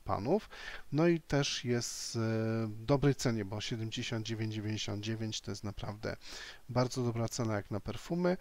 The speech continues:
No i też perfumetka, m, e, piętnaście mililitrów, e, za siedemnaście dziewięćdziesiąt dziewięć. No i tutaj jeszcze mamy, y,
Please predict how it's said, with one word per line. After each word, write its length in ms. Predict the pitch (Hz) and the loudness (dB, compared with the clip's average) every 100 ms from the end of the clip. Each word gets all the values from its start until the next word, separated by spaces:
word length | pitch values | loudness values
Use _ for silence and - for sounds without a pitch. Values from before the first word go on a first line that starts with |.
| - - - - | -4 -12 -10 -2
No 180 | 143 165 | 2 4
i 120 | 156 | 2
też 360 | - 123 - | 2 0 0
perfumetka, 1080 | - 135 - 123 104 127 - - 123 113 113 110 | -2 -2 -2 -4 0 0 -2 -4 0 2 2 0
m, 240 | 113 113 110 | -4 -4 -2
e, 60 | 107 107 104 - - 110 110 107 | 0 0 -2 -2 -4 -2 -4 -4
piętnaście 480 | 127 - 127 - 120 | -4 -2 -2 0 0
mililitrów, 640 | 110 127 147 127 120 - - 120 117 - | 0 -2 -2 -2 -4 -4 -6 -2 -2 -4
e, 60 | 131 | 0
za 200 | 139 139 | 2 2
siedemnaście 760 | 131 110 101 104 104 - 113 - | 0 0 0 0 -2 -6 -8 -8
dziewięćdziesiąt 800 | 110 107 104 101 98 - 110 - | -6 -4 -4 -6 -8 -8 -10 -12
dziewięć. 800 | - - - 113 139 202 - - - - - - - - - - - - - - - - _ - - _ - 123 | -8 -8 -6 -4 -2 -2 -4 -10 -16 -20 -18 -16 -14 -14 -16 -18 -20 -20 -20 -20 -20 -20 _ -20 -20 _ -12 -4
No 360 | 127 131 147 | 0 2 2
i 180 | - 135 | 0 -4
tutaj 460 | - 139 - 123 117 | -2 -4 0 0 2
jeszcze 440 | 120 - - 110 | 0 -2 -2 -2
mamy, 760 | 98 92 95 101 104 127 160 175 - - - - | 0 0 0 -2 0 2 2 2 -4 -20 -18 -8
y, 320 | 113 110 | -4 -2